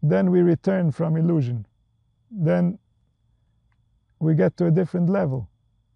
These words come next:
And then those who have an interest in making us weak have no power over us. And that,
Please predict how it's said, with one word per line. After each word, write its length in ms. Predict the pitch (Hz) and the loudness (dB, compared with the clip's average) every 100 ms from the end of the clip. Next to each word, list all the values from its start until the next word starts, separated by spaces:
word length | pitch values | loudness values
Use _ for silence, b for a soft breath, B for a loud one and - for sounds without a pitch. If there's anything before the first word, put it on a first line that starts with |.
| _ _ _ _ _ _ _ - | _ _ _ _ _ _ _ -4
And 220 | 151 151 | 0 2
then 340 | 196 185 202 _ _ _ _ _ 156 | 2 0 -2 _ _ _ _ _ -2
those 400 | 156 190 170 185 | 2 2 0 0
who 100 | 151 | 0
have 420 | 165 175 139 - _ | 0 0 -2 -8 _
an 140 | 165 170 | -6 -2
interest 580 | 202 196 - 147 - 165 | 0 0 0 -4 -4 -4
in 140 | 151 | 0
making 340 | 170 - 156 | 0 -2 -4
us 200 | 143 - | -4 -4
weak 320 | 185 165 - _ _ _ _ _ _ _ 147 | -2 -2 -4 _ _ _ _ _ _ _ -6
have 180 | 156 139 | -4 -2
no 160 | 170 | -2
power 380 | 139 170 160 143 | -2 -2 -2 -2
over 240 | 127 120 135 | -4 -6 -8
us. 300 | 107 - _ _ _ _ _ _ _ _ _ _ _ _ _ _ _ _ _ _ _ _ _ _ _ _ _ _ _ _ _ _ - | -10 -16 _ _ _ _ _ _ _ _ _ _ _ _ _ _ _ _ _ _ _ _ _ _ _ _ _ _ _ _ _ _ -4
And 120 | 147 156 | 0 2
that, 180 | 190 | 0